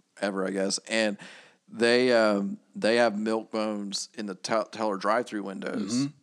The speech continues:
Speaker 1: And when they see a dog in the car,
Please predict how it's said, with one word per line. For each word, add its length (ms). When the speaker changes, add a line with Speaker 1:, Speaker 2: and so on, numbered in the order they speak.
Speaker 1:
And 120
when 80
they 100
see 360
a 60
dog 640
in 220
the 140
car, 640